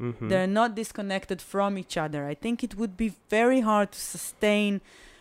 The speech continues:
Speaker 2: a prosperous and a, and a just society when leaning so much on security as the number one, um, thing that will never be achieved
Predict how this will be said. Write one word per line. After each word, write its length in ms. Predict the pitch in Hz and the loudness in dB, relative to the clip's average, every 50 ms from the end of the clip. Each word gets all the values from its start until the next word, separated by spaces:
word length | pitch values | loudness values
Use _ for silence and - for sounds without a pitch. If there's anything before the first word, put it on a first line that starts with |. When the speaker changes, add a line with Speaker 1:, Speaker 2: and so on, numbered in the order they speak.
| - _ - | -16 _ -8
Speaker 2:
a 60 | 190 | -8
prosperous 880 | - - - 202 208 226 233 - - - 233 214 202 190 180 175 - - | -6 0 4 6 6 6 6 4 0 0 2 4 4 4 4 2 -2 -6
and 160 | 185 180 175 | -6 -4 -4
a, 80 | 170 160 156 _ - _ _ _ - | -6 -6 -8 _ -20 _ _ _ -6
and 180 | 175 175 165 | -6 -4 -4
a 60 | 156 151 | -4 -6
just 680 | 151 147 - 208 202 208 202 - - - _ - - _ _ _ _ _ _ | -6 -2 2 4 4 4 2 -2 -10 -12 _ -20 -20 _ _ _ _ _ _
society 1000 | - - - 180 - - - 202 202 214 226 226 202 - - 165 156 156 165 180 - - - - - - - _ _ - | -12 -10 -8 -8 -6 0 4 6 8 8 6 6 2 -2 -4 -4 -2 -2 -2 -4 -6 -12 -20 -20 -20 -20 -20 _ _ -12
when 420 | - 190 196 214 208 208 202 202 | -6 0 2 4 4 4 4 2
leaning 720 | 214 233 240 247 247 240 226 202 190 185 190 196 202 208 | 4 4 4 6 6 6 4 4 2 0 -2 -4 -4 -6
so 360 | 180 - - - 233 202 196 196 | -6 -4 0 2 2 2 2 -2
much 680 | 190 190 190 202 196 185 - - - - - - - - _ - | -2 0 2 2 2 0 -2 -6 -10 -8 -8 -8 -10 -10 _ -2
on 340 | 202 196 196 196 196 196 196 | 0 0 0 0 -2 -4 -4
security 1040 | 175 - - 202 - - - 196 208 208 214 220 226 220 - - 208 202 202 - - | -6 -8 -8 -10 -12 -12 -8 -2 0 2 2 2 0 0 -2 -4 -4 -4 -4 -4 -2
as 220 | 190 190 196 185 | 0 0 -2 -2
the 100 | - 190 | -4 -8
number 420 | 185 180 180 175 180 190 190 196 196 | -6 -4 -2 -2 -2 -2 -2 -2 -2
one, 540 | 190 180 180 190 190 185 185 185 190 185 180 - - - - - - _ _ - | -2 -2 0 2 4 4 4 2 0 -2 -4 -8 -16 -20 -20 -20 -20 _ _ -4
um, 580 | - 185 185 185 180 180 175 175 175 175 - - - | 0 0 2 2 2 2 2 0 -2 -4 -6 -4 -2
thing 240 | 220 220 220 226 214 | 0 2 2 2 2
that 160 | 208 190 - | 0 0 0
will 200 | 180 185 180 185 | -2 -4 -4 -4
never 400 | 190 190 202 214 233 214 240 233 | -4 0 2 2 2 4 2 0
be 180 | 190 185 220 214 | 0 0 -2 -2
achieved 720 | 190 - - - - 269 285 269 254 254 240 240 233 | -2 -4 -2 -2 0 2 2 2 2 0 -4 -6 -10